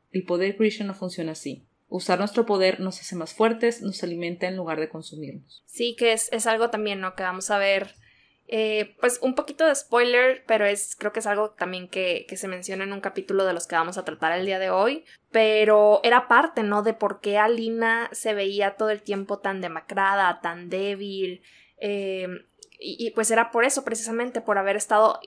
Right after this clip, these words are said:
Speaker 2: aunque fuera de manera inconsciente, haber estado reprimiendo su poder toda, toda su vida, y,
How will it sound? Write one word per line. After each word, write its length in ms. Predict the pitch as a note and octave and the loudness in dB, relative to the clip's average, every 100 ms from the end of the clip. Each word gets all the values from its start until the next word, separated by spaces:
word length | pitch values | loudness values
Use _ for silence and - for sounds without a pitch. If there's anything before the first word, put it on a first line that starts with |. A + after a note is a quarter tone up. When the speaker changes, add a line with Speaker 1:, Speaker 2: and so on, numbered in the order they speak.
| _ _ _ | _ _ _
Speaker 2:
aunque 260 | - B3 A#3 | 0 2 0
fuera 280 | - A#3+ D#4 | 0 4 4
de 60 | |
manera 240 | A#3 G3 A#3+ | 2 -2 -4
inconsciente, 600 | B3 G3 - G#3 A3+ C#4+ | -6 -6 -2 -4 0 0
haber 200 | C4+ A3 | 2 -2
estado 320 | - G#3 G#3 | 0 2 2
reprimiendo 640 | F3+ F3+ F#3 F#3 F3 F3+ | 0 -8 -12 -10 -8 -6
su 180 | - G3 | -6 -6
poder 360 | F3 E3 D#3+ - - _ | -4 -2 -2 -4 -16 _
toda, 420 | G#3 F#3+ F3 F3 - | 0 4 6 4 2
toda 240 | G3 F3+ | 0 0
su 160 | - G3 | -2 -4
vida, 380 | F#3 G3 C4 D#4+ _ _ | -2 0 0 0 _ _
y, 960 | - A#3 A3+ A3 G#3+ G#3+ G#3+ G#3+ - _ | -4 -4 -2 -4 -6 -6 -4 -4 -6 _